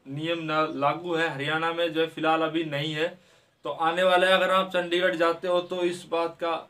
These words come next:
थोड़ा सा ध्यान रखें कि अब इसी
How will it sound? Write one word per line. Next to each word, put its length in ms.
थोड़ा 260
सा 140
ध्यान 340
रखें 340
कि 300
अब 180
इसी 440